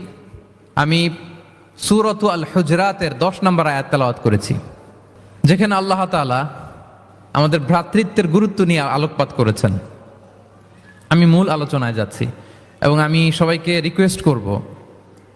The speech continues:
যে নিয়তটাকে খালিস করে একমাত্র আল্লাহ তাআলার সন্তুষ্টির জন্য এক ঘন্টা আমরা একটু স্যাক্রিফাইস করি।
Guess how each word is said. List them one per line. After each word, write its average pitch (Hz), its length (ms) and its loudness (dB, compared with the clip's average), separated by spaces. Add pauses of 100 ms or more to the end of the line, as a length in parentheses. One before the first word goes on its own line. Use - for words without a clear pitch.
(140)
যে 117 460 2
নিয়তটাকে 190 580 2
খালিস 190 540 -2
করে 147 380 0 (760)
একমাত্র 156 340 0
আল্লাহ 190 260 0
তাআলার 165 220 -2
সন্তুষ্টির 170 560 2
জন্য 135 360 -2 (500)
এক 156 200 0
ঘন্টা 165 240 2
আমরা 143 160 0
একটু 131 160 -2
স্যাক্রিফাইস 120 540 0
করি। 95 260 2